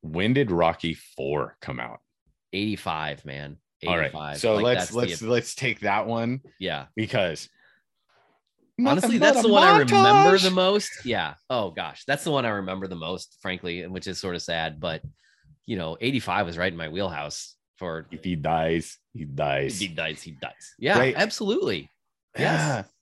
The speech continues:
Speaker 1: Well, and so three had to come out earlier in the, in the eighties, right? And I
Speaker 2: Yeah.
Speaker 1: remember Mister T, Clubber
Speaker 2: Right.
Speaker 1: Lang, like, hits
Speaker 2: Right.
Speaker 1: Mickey, Mickey dies, like,
Speaker 2: Yeah.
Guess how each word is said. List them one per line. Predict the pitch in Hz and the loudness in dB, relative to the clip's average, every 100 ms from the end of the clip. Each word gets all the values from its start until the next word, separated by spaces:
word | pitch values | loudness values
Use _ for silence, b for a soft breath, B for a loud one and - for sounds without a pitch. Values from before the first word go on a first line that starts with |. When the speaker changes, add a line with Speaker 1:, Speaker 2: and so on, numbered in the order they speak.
| _ _ - | _ _ -2
Speaker 1:
Well, | 143 151 | 0 2
and | - 165 143 | 0 -2 0
so | 170 156 | 2 2
three | - 165 180 | -2 0 2
had | 165 143 | 2 0
to | 123 | -4
come | - 110 | -4 -4
out | 98 104 | -4 -2
earlier | 104 101 95 92 | 0 0 0 -2
in | 87 | -6
the, | 85 82 92 | -8 -10 -6
in | 87 | -4
the | |
eighties, | 82 80 78 78 80 - - | -4 -4 -2 -4 -4 -10 -6
right? | 85 87 - | -2 -2 -2
And | 95 98 | -2 0
I | |
Speaker 2:
Yeah. | 107 | 2
Speaker 1:
remember | 113 117 117 | 2 2 0
Mister | 110 107 - 101 | 0 -2 -4 -8
T, | - 92 90 | -6 -4 -4
Clubber | 87 - 95 | -4 -6 -2
Speaker 2:
Right. | 95 92 | -2 -2
Speaker 1:
Lang, | 90 90 90 87 | -2 -4 -6 -8
like, | 71 - | -12 -8
hits | 120 95 | -6 -2
Speaker 2:
Right. | 95 | 0
Speaker 1:
Mickey, | 101 98 101 92 | -2 -2 -2 -2
Mickey | 92 98 101 | -4 -4 -6
dies, | 87 95 92 90 90 90 90 87 | -4 -2 0 0 0 0 -2 -6
like, | 90 76 78 | -8 -8 -10
Speaker 2:
Yeah. | 82 69 | -14 -14